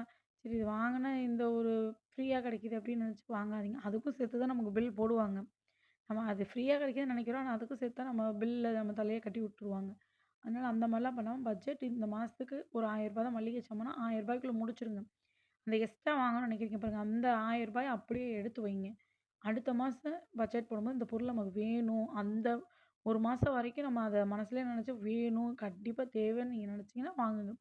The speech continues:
இல்ல சும்மா ஒரு ஆஃபர் குடுக்குறாங்கன்றதுக்காகலாம் பொருள் வாங்கி வீட்ல ஸ்டாக் பண்ணவே பண்ணாதீங்க. அந்த மாரி நெறைய மளிகை சாமான் வாங்கி வேஸ்ட் பண்ணவும் கூடாதுங்க. இதே அந்த ஆயிரம் ரூபாய் நீங்க மாசம் உங்களால ஆயிரம், ஆயிரம் ரூபாய் எடுத்து வைக்க முடியும்னா,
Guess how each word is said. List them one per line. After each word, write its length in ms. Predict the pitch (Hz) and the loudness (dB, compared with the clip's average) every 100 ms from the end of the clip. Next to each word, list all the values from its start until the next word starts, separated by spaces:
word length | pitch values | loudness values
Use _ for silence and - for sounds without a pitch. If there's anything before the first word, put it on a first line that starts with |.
| _ _ _ _ _ - | _ _ _ _ _ -4
இல்ல 160 | 254 254 247 | 0 4 2
சும்மா 260 | 247 262 269 | 0 -2 2
ஒரு 140 | 269 233 | 4 6
ஆஃபர் 380 | 226 233 254 254 | 6 4 0 0
குடுக்குறாங்கன்றதுக்காகலாம் 1040 | 226 240 240 233 233 220 208 208 214 233 | -2 0 0 2 0 -2 -2 -4 -4 -4
பொருள் 260 | 233 226 233 | -2 -2 0
வாங்கி 240 | 208 226 | 0 -2
வீட்ல 240 | 220 240 | -2 -4
ஸ்டாக் 360 | 220 - 220 226 | -6 -2 -2 -2
பண்ணவே 420 | - 214 208 208 233 | -4 -2 -2 -2 -4
பண்ணாதீங்க. 600 | - 196 208 208 202 202 233 _ _ _ _ _ _ 226 | -4 -6 -4 -2 -2 -2 -4 _ _ _ _ _ _ -2
அந்த 160 | 240 254 | 2 4
மாரி 240 | 247 262 262 | 2 2 2
நெறைய 300 | 226 233 247 | 2 2 0
மளிகை 280 | 220 226 233 | 0 0 -2
சாமான் 240 | - 214 | -4 -6
வாங்கி 220 | 202 220 233 | -4 -4 -2
வேஸ்ட் 320 | 226 - 233 | -2 -2 -8
பண்ணவும் 380 | 226 202 214 220 | -6 -2 0 -2
கூடாதுங்க. 480 | 214 196 196 190 226 - _ _ _ _ 269 | -2 -4 -2 -2 -4 -6 _ _ _ _ 0
இதே 180 | 277 285 | 2 4
அந்த 260 | 247 262 285 | 4 4 4
ஆயிரம் 280 | 269 254 247 | 4 2 0
ரூபாய் 220 | 247 277 | -2 0
நீங்க 200 | 262 240 | 0 0
மாசம் 320 | 220 233 262 | 0 0 -2
உங்களால 260 | 247 233 240 | 0 0 0
ஆயிரம், 260 | 226 226 220 | -2 -2 -2
ஆயிரம் 160 | 208 | -4
ரூபாய் 200 | 214 240 | -2 -2
எடுத்து 220 | 220 233 | -2 -4
வைக்க 140 | 240 233 | -4 -2
முடியும்னா, 380 | 208 196 214 | -2 -2 -2